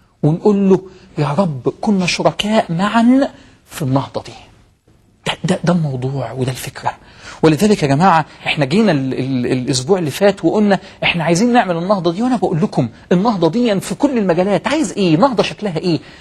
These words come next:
عايزين نتنقل من ذل العز، عايزين نتنقل من تخلف اقتصادي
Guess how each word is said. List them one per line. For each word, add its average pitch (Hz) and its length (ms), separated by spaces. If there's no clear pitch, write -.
عايزين 233 300
نتنقل 196 360
من 151 200
ذل 175 300
العز، - 600
عايزين 175 300
نتنقل 208 320
من 165 180
تخلف 226 400
اقتصادي 175 640